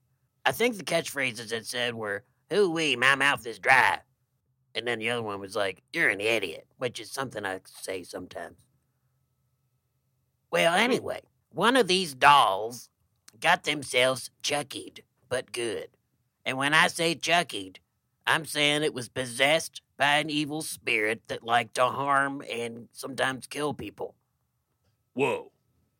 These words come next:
Speaker 1: Yeah. Mm-hmm. And this thing went around talking like me, saying, "Take your shoes off of my house," and then he would stab him,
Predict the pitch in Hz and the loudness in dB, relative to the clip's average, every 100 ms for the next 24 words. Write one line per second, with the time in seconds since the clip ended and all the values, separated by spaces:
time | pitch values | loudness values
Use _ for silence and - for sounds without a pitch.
0 | _ - 110 87 76 _ _ _ _ _ | _ -6 -4 -4 -6 _ _ _ _ _
1 | _ - 113 101 120 107 101 _ _ _ | _ -16 -12 -10 -10 -10 -12 _ _ _
2 | _ _ _ - 120 185 214 160 143 123 | _ _ _ -8 -4 -2 -2 0 2 2
3 | 123 _ _ _ _ - 127 175 160 147 | -4 _ _ _ _ -4 0 2 4 4
4 | 147 139 - 113 120 180 190 180 180 170 | 0 -6 -2 4 4 4 2 2 2 -2
5 | 127 113 110 _ - 123 117 107 - 254 | -6 -6 -10 _ -6 -2 -2 -2 2 2
6 | - 226 208 247 202 180 175 175 175 190 | 4 0 0 -2 4 4 4 4 4 4
7 | 170 131 120 127 131 113 - - 190 120 | 4 2 -4 -6 -6 -6 -6 -2 0 0
8 | 90 | -2